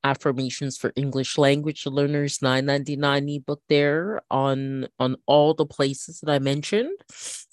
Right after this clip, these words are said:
as well as Owning Your Own Business, um, on Lulu and Kobo and Amazon, and it's on, uh, all those platforms. So, um,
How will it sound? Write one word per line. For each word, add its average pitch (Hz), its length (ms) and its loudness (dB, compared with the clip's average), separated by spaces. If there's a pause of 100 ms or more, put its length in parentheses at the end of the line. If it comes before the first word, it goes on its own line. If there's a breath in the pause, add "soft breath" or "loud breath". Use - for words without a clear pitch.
as 147 220 2
well 139 180 4
as 135 120 -4 (100)
Owning 139 360 0
Your 127 200 -4
Own 120 140 -4
Business, - 840 -8 (160)
um, 120 600 2 (280)
on 123 260 0
Lulu 127 600 4 (100)
and 120 180 -2
Kobo 123 640 2
and 117 220 -2
Amazon, 123 840 -2
and 117 260 -4 (480 loud breath)
it's - 260 0
on, 120 280 2
uh, 117 380 2 (100)
all 127 180 4
those 120 240 0
platforms. - 1000 -4 (380 loud breath)
So, 131 680 6 (100)
um, 131 760 2